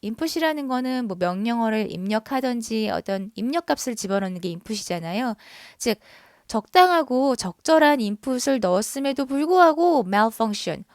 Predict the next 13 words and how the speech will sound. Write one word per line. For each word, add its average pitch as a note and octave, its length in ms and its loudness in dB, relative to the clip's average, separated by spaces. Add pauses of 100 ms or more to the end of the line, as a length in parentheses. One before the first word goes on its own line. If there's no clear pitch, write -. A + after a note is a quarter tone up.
고장을 D4+ 500 0
일으키는 A3+ 440 -2
건데 E3+ 440 -4 (400)
여기서는 D#4+ 760 0
엔진의 D4 840 -2
어떤 A3+ 540 -2 (220)
문제점, A#3+ 680 -4
하자 D4+ 600 0
이런 A#3+ 200 0
걸 D4+ 140 2
이야기하는 A3 420 2
게 C4 80 -2
아니죠. G3 480 -2